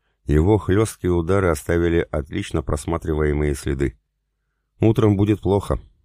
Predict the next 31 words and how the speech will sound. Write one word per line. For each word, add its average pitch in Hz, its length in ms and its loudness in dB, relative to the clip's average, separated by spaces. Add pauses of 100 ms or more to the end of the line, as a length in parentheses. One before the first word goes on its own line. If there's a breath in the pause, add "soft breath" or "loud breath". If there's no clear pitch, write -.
(180)
тело 90 380 0
откажется 76 480 -4
слушаться. 67 560 -8 (580)
Дурак 76 600 -4
я, 62 180 -4 (200)
по-другому 78 540 -2
и 73 60 -2
не 69 80 -2
скажешь. 65 480 -8 (800)
Переодевшись 73 720 -2
в - 100 -20
чистый 71 420 -6
и - 20 -6
приятно 76 500 -4
пахнущий 71 480 -4
спортивный 71 500 -4
костюм, 90 460 -6 (560)
решил 78 380 0
спуститься 101 480 -2
на 90 100 0
первый 85 320 0
этаж 98 300 -4
и 92 40 -2
принять 78 360 -2
участие 78 520 -2
в 73 80 -6
беседе. 62 460 -6 (580)
Но 92 300 0
услышал 127 480 -4
вибрацию 78 640 -2
планшета. 71 580 -4